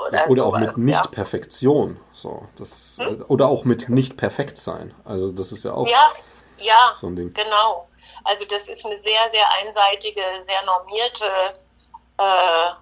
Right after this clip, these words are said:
Speaker 1: äh, ja, Variante von Sex, die, die wir in den Medien sehen. Und da, da kommen also lang nicht die verschiedensten Varianten oder Emotionen oder was der Alltag damit zu tun hat oder die Psyche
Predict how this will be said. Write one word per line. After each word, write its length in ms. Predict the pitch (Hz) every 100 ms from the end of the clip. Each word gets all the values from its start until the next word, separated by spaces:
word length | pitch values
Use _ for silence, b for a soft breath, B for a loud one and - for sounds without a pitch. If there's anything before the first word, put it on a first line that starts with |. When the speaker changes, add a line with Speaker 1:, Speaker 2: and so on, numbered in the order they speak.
| _ _ _ -
Speaker 1:
äh, 840 | - - - 78 95 - _ -
ja, 320 | 180 208 165
Variante 460 | 180 180 185 190 202
von 160 | 190 190
Sex, 320 | - 202 -
die, 340 | 208 202 190 185
die 120 | 196
wir 100 | 202 196
in 40 |
den 160 | 190 190
Medien 320 | 208 208 208
sehen. 280 | 208 262 220 165 - _
Und 120 | 196
da, 60 | 202 185 185
da 240 | 196 180 180
kommen 440 | - 196 190 185
also 220 | - - 185
lang 540 | 185 190 269 277 220
nicht 360 | 180 180 - - B B
die 100 | 208
verschiedensten 760 | 196 202 - 220 - - - 196 180 175
Varianten 640 | 202 180 175 156 185 202 180 175 175 b b b b _ -
oder 200 | 190 180
Emotionen 880 | 190 190 - - 185 214 214 202 190 190 196 -
oder 120 | 175 180
was 160 | 185 -
der 140 | 202 -
Alltag 360 | 196 - 202
damit 320 | - 190 185 -
zu 100 | 202
tun 260 | - 190 185
hat 200 | 180 175
oder 200 | 185 185
die 120 | 185
Psyche 480 | - - 208 208 185